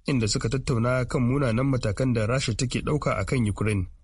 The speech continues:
Suka kuma ƙara jaddada goyon bayansu ga ƙasar ta Ukraine ta hanyar ba da tallafi.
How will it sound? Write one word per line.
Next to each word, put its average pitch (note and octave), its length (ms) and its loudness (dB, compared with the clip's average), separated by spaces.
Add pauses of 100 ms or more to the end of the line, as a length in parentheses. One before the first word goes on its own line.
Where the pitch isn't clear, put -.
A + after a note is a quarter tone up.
(300)
Suka - 260 -2
kuma A#2 320 2
ƙara B2+ 280 0
jaddada A2 460 0
goyon A#2+ 260 0
bayansu C#3+ 360 0
ga G#2 200 0
ƙasar - 300 -2
ta - 100 0
Ukraine B2+ 400 0
ta A#2+ 140 0
hanyar C3+ 240 2
ba G#2+ 180 0
da A#2 100 0
tallafi. G#2+ 600 0